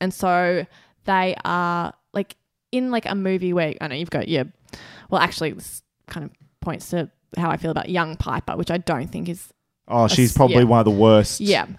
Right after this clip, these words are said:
Speaker 1: 'cause I think if you have, like, a, say, generic blonde white woman and you cast her younger self, it's kind of like, yeah, it's just like a generic white, well, whatever.
Speaker 2: Sure.
Speaker 1: If you, like, cast someone who's really interesting looking and you find someone that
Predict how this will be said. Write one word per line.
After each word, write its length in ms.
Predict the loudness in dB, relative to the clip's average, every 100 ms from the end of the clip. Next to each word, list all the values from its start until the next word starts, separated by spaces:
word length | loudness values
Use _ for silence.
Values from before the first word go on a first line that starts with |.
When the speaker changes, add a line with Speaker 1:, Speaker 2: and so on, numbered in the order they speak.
| -4
Speaker 1:
'cause 120 | 2
I 100 | 4
think 280 | 4 2 0
if 140 | -4 -2
you 100 | -2
have, 200 | -2 -2
like, 240 | -2 -4 -4
a, 260 | -4 -4 -8 _ _
say, 220 | -6 -6
generic 600 | -2 -2 0 0 -2 -4 -4
blonde 300 | -4 -4 -6
white 300 | -4 -4 -4
woman 300 | -6 -8 -8
and 160 | -6 -6
you 60 |
cast 380 | -6 -6 -6 -2
her 380 | 0 0 0 -4 _ _ _ -20 _ _ _ -6
younger 360 | -4 -4 -6
self, 480 | -6 -2 -2 -2 -8
it's 100 | -10
kind 120 | -6
of 20 | -4
like, 160 | -4
yeah, 200 | -4 -2
it's 120 | -2 -4
just 140 | -4
like 140 | -2
a 40 | -4
generic 380 | -4 -6 -6 -6
white, 260 | -6 -6 -8
well, 260 | -8 -6 -4
whatever. 320 | -2 -2 -2 -8
Speaker 2:
Sure. 280 | -2 2 4
Speaker 1:
If 140 | 4 4
you, 180 | 2
like, 240 | 4 2 0
cast 240 | -2 -2
someone 160 | 0 -2
who's 340 | 0 -2 -2 2
really 260 | 2 2
interesting 480 | 0 -4 -4 -6 -8
looking 500 | -8 -8 -12 -10 -12 -14 _
and 120 | -6
you 80 | -4
find 320 | -2 -2 0
someone 200 | -2 -2
that 160 | -4